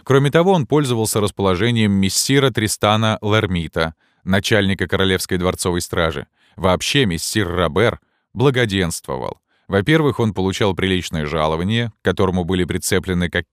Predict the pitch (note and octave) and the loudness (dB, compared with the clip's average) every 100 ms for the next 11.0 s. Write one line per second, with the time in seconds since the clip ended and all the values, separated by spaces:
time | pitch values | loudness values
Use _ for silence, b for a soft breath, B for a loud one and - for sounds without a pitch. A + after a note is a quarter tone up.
0 | - G2+ F#2+ - - F2 F2+ F2 F2+ F2 | -8 -4 -4 -4 -6 -2 0 0 0 0
1 | E2+ E2+ E2 F2 b b G#2+ F#2 G#2+ G2 | -2 -2 0 -2 b b 0 0 -2 -2
2 | G2+ F#2+ A#2 B2 F#2 - D#2 D#2 D#2+ - | -2 0 0 0 -2 -4 -4 -2 -4 -4
3 | D2+ B1+ - b b F3+ F3+ D3 E2+ - | -4 -4 -10 b b 0 2 2 0 -2
4 | b b b E2 G2 - F3+ - G#2 F2+ | b b b 0 0 2 0 0 -2 -2
5 | D#2+ E2+ - G2+ F#2 - E2 F2 E2+ F2+ | -2 -4 -4 -2 -2 -2 -4 -4 -2 -2
6 | E2+ F2 - E2+ D#2+ D#2 D#2+ D2+ D#2 D2 | 0 -2 -4 -4 -4 -2 -4 -4 -6 -6
7 | D2+ D#2+ G2+ G#2 b b b b _ _ | -2 2 2 0 b b b b _ _
8 | _ - G#2 G2+ G2 G2+ - F#2+ F#2+ E2 | _ -2 0 2 2 0 0 0 0 0
9 | F#2+ F#2 E2 F#2 F#2+ F#2 F2+ F2+ F2+ - | 0 0 0 0 2 2 0 0 -2 -6
10 | F#2 F#2 F2 F2 E2+ E2+ E2 E2 - D#2+ | -6 -4 -2 -2 -2 -2 0 -2 -2 -8